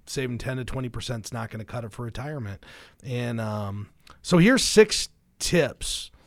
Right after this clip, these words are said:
how to maximize your retirement savings. And the first thing we talk about with people is just be putting away ten percent of what you make. It's the easiest thing to do.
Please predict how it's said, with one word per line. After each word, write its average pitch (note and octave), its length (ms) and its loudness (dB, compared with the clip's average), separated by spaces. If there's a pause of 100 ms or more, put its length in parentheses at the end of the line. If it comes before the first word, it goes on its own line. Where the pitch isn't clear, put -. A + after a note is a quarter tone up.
(880)
how D#3 220 2
to C#3 80 2
maximize C3+ 840 0
your B2+ 100 -2
retirement A2+ 500 -6
savings. G2 480 -8
And B2+ 220 -4
the B2+ 80 -4
first F3 320 2
thing C#3 120 0
we C3 120 -2
talk A#2+ 220 -2
about A2+ 140 -4
with G#2+ 120 -10
people A2+ 340 -6
is A2+ 60 -6
just - 260 -8
be B2+ 100 -4
putting B2+ 260 -4
away A#2 180 -4
ten A2 200 -8
percent G2+ 300 -10
of F#2 60 -8
what F2+ 180 -10
you F2+ 80 -12
make. D#2+ 340 -18 (380)
It's - 120 -16
the A#2+ 260 -4
easiest D#3 500 2
thing D3 160 -2
to C3 100 0
do. B2+ 300 0